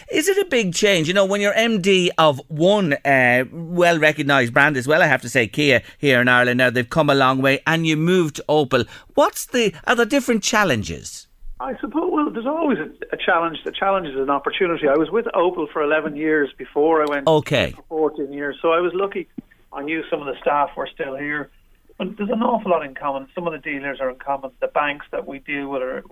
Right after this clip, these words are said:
Speaker 2: are common. The journalists that we deal with are, are the same. The guys that deliver the cars are the same. And more importantly is it's the customers, you know, our dealers and the people buying our cars. They're the, they're the most important people.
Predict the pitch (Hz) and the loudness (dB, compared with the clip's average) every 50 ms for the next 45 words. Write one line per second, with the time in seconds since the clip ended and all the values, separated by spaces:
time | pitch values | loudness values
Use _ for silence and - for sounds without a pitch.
0 | - - - 135 - - - 147 143 139 139 135 131 123 - - 147 143 147 143 | -16 -6 -6 -6 -6 -4 -4 -4 -4 -4 -6 -8 -10 -16 -12 -6 -4 -2 -2 -2
1 | 143 135 135 - 147 135 131 131 135 131 - 151 147 147 143 143 135 135 135 135 | -4 -6 -6 -2 -4 -4 -2 -4 -10 -10 -8 -6 -4 -4 -4 -2 0 0 2 2
2 | 135 - - - - - - - - - - 147 143 143 143 139 143 - _ - | 0 -2 -4 -8 -10 -10 -10 -10 -16 -6 -4 -2 -2 0 -2 -4 -6 -10 _ -20
3 | - - _ - 151 135 147 143 143 143 143 143 143 151 135 - 143 143 151 131 | -20 -20 _ -12 -4 -2 2 2 4 2 2 0 -2 -4 -4 -2 0 0 0 0
4 | 143 135 131 131 - - 151 151 147 151 156 147 151 139 147 143 147 160 156 151 | 0 -4 -4 -6 -6 -6 -2 -2 0 0 0 -2 -2 -2 -4 -4 -4 -2 -4 -4
5 | 143 147 - - _ - _ _ _ - - 170 165 175 190 185 180 180 170 151 | -4 -6 -12 -20 _ -20 _ _ _ -8 -8 -6 -6 -4 -2 -2 -2 -2 -2 -2
6 | 185 190 190 143 160 151 147 151 143 151 151 - - - 147 - 156 156 156 156 | -2 -2 -2 -2 -2 0 0 0 -2 -4 -10 -14 -8 -10 -8 -2 0 0 0 0
7 | - 160 147 139 131 120 - - - _ _ - 160 139 135 135 131 - - - | -2 -2 -2 -2 -2 -4 -10 -16 -20 _ _ -8 -8 -6 -6 -6 -8 -8 -12 -18
8 | 135 - 123 113 - 160 151 156 165 165 156 143 151 - - _ _ _ - - | -14 -12 -12 -6 0 0 2 2 4 2 2 0 -2 -6 -20 _ _ _ -18 -14
9 | 139 135 131 135 - 151 147 139 131 123 - 143 143 143 139 131 131 131 120 117 | -14 -14 -12 -6 -4 -4 -2 -2 -4 -2 0 0 0 0 -2 -4 -8 -12 -12 -8
10 | - 143 139 135 135 131 156 156 160 160 156 - - 147 151 160 165 170 160 156 | -6 -4 -4 -4 -4 -4 -4 -2 -2 -2 -4 -4 -4 -2 -2 0 0 0 0 0
11 | 160 160 156 156 151 139 - 165 156 160 160 - - - 170 160 131 135 135 | 0 -2 -2 -4 -8 -4 0 2 2 0 0 -4 -18 -16 -14 -10 -4 -4 -4